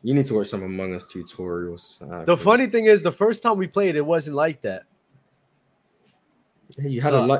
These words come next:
Speaker 1: you had a lucky day. Now I saw your true colors. All this, "I can read people," went out the window.
Speaker 2: All right,
Speaker 1: None of that,
Speaker 2: just
Speaker 1: none of
Speaker 2: because
Speaker 1: that
Speaker 2: of, just
Speaker 1: existed.
Speaker 2: 'cause of one mo-, just
Speaker 1: No,
Speaker 2: because of
Speaker 1: 'cause that was
Speaker 2: one
Speaker 1: terrible.
Speaker 2: moment.
Speaker 1: That was terrible. No,
Speaker 2: That
Speaker 1: no,
Speaker 2: was a
Speaker 1: no.
Speaker 2: terrible moment. That
Speaker 1: That's
Speaker 2: was
Speaker 1: out the
Speaker 2: terrible.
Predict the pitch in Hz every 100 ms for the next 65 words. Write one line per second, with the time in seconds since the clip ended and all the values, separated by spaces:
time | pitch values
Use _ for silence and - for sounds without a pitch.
0 | 123 143 151 131 151 - 131 160 120 85
1 | 82 98 101 135 135 120 139 117 110 -
2 | 127 131 117 98 110 - - _ _ _
3 | _ 143 147 143 139 - - - 127 139
4 | 147 123 127 147 139 139 - 117 110 104
5 | 104 110 _ - - 110 107 101 98 95
6 | 87 92 - _ _ _ _ _ 147 147
7 | 123 113 107 - 190 143 135 120 123 117
8 | 98 143 196 202 214 175 143 143 175 165
9 | 156 160 143 170 139 165 156 143 170 202
10 | 151 208 170 143 135 151 156 185 151 127
11 | 110 104 127 139 117 113 104 107 127 117
12 | 113 113 110 107 131 139 135 131 117